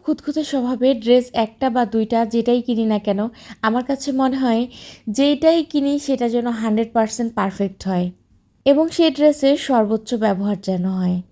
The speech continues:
আমার অনেক ঠান্ডা লেগেছে, আমার গলা শুনে হয়তো বুঝতে পারছেন।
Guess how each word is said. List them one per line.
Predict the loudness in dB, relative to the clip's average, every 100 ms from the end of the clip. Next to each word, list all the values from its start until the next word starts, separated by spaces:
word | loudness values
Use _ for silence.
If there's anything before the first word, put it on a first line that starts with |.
| _
আমার | 2 4 6
অনেক | 4 2 2
ঠান্ডা | 2 4
লেগেছে, | 2 2 0 -2 -2
আমার | 0 -2
গলা | 2 2 2
শুনে | 0 -2 0
হয়তো | 0 0
বুঝতে | -2 -4 -4
পারছেন। | -4 -2 -4 -2 -2